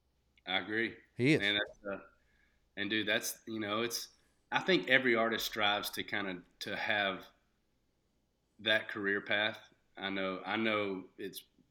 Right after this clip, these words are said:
Speaker 1: probably wasn't easy at all. Man,
Speaker 2: It
Speaker 1: I saw
Speaker 2: wasn't.
Speaker 1: Eric Church in two thousand seven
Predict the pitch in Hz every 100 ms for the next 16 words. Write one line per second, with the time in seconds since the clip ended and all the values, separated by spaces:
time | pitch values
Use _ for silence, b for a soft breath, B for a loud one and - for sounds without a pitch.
0 | _ - 104 98 95 101 95 95 95 95
1 | 87 90 98 101 104 113 107 104 98 110
2 | - - 107 95 - - _ _ _ _
3 | _ _ 107 95 - 127 123 113 110 95
4 | - 110 104 113 120